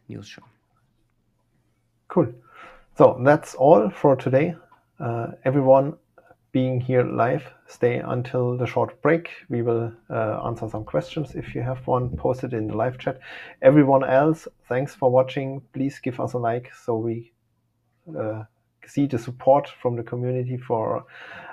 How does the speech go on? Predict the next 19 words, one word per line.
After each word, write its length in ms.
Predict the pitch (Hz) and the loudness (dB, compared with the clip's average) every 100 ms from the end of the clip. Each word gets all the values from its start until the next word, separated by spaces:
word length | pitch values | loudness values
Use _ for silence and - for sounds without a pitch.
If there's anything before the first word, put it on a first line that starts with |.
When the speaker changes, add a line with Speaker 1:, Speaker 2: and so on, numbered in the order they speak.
| - - | -10 -2
Speaker 2:
our 320 | 117 123 113 | 0 2 -2
effort. 300 | 107 127 - - | -4 -4 -4 -8
We 80 | 113 | -14
spend 380 | - 110 120 - _ | -10 -10 -10 -14 _
D 80 | - | -10
F 100 | 123 | -8
I 40 | - | -8
G 140 | - | -8
News 320 | 113 131 135 | -6 -4 -6
bringing 400 | _ 113 113 113 117 | _ -8 -6 -6 -4
you 260 | 117 117 117 | -4 -4 -4
the 60 | 120 | -4
updates. 560 | 131 - 127 123 - _ - - - _ _ _ _ - | -2 2 2 2 -8 _ -20 -20 -20 _ _ _ _ -6
And 160 | 113 | 6
then, 260 | 131 160 160 - _ 117 | 6 6 0 -8 _ -2
Mark, 340 | 117 135 - - - - | 0 0 -4 -18 -20 -12
I 140 | - 117 | -6 -4
would 260 | 123 120 | -4 -6
say 340 | 113 110 110 | -6 -4 -4